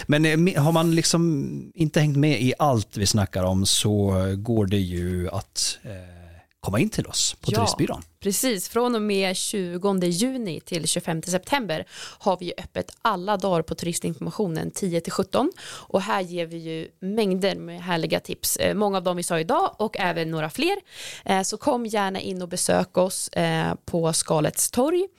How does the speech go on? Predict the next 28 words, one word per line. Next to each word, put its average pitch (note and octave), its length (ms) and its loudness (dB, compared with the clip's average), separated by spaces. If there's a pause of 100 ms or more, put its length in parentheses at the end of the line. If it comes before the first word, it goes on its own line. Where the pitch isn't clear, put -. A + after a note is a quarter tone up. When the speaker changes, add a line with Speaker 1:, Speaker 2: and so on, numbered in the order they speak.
(160)
Speaker 2:
Och - 180 -2
vi G3 80 4
har F#3 80 0
även F3+ 260 -2
en F3+ 120 -6
hel F#3 340 0
del E3 480 0
produkter, G3 720 0
fina E3+ 280 0
ledkryss E3+ 600 0
som E3+ 100 -2
man E3 100 -2
kan E3 160 -6
ta F3 80 -8
hem E3+ 380 -2
och E3 220 -2 (200)
andra F3 600 -2
souvenirer. A3+ 840 -2 (240)
Och, - 560 -2
eh, G3 540 2
även F#3 400 0
en F#3+ 160 -4
hel B3 400 0
del F3+ 180 0
lek A#3+ 380 -6
på F3+ 100 -6
Skalets - 320 -2
torg. - 180 0